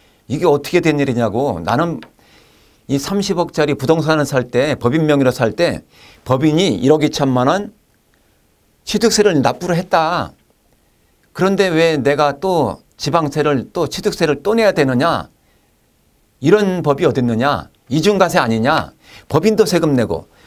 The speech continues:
또 대표인 내가 또 과점주주라고 해서 또 세금 내고, 이거 두 번씩이나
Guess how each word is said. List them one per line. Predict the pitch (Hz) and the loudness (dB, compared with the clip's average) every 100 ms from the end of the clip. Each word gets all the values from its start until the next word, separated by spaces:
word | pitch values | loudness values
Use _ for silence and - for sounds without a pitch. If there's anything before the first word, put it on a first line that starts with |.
| _ - | _ 0
또 | 220 226 - _ _ | 2 2 -6 _ _
대표인 | - 180 190 190 180 170 135 | 0 2 2 2 0 0 2
내가 | 160 165 147 | 2 2 0
또 | 180 160 104 - _ - | 0 0 0 -6 _ -4
과점주주라고 | - 180 156 147 151 135 123 | -2 0 0 0 2 2 2
해서 | 107 131 | 0 0
또 | 220 | 0
세금 | 214 185 147 | 2 2 2
내고, | 120 95 71 - _ _ _ _ _ | 2 0 -6 -16 _ _ _ _ _
이거 | 135 185 | -2 -2
두 | 170 110 | -2 -2
번씩이나 | 190 190 175 160 165 156 | -2 -2 -4 -2 0 0